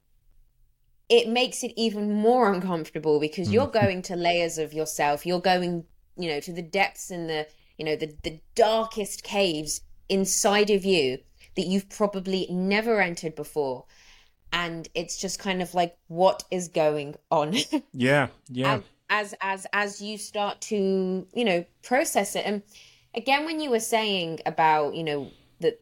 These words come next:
Speaker 1: they didn't think they could, you know, in inverted commas, fix you or fix what was going on, I don't think that things like this,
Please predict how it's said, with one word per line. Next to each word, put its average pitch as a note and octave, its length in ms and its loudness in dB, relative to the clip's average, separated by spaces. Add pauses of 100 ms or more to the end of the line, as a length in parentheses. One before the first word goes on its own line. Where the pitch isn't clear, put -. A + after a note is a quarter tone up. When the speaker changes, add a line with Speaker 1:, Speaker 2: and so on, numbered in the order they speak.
Speaker 1:
they F#3+ 140 4
didn't G3+ 340 2
think F#3+ 160 2
they F3 140 2
could, E3 360 0
you D#3+ 120 -2
know, D3 60 0
in C#3+ 140 -2
inverted E3+ 480 0
commas, E3 300 -4
fix - 580 -4 (600)
you E3+ 280 2
or D3+ 280 0
fix - 260 0
what - 180 -4
was E3+ 140 -6
going D3+ 320 -2
on, D3+ 280 -4 (260)
I G3 80 0
don't C4 400 2
think G3+ 540 -4
that D#3+ 420 2 (1800)
things F#3+ 280 0
like E3+ 280 0
this, - 560 -2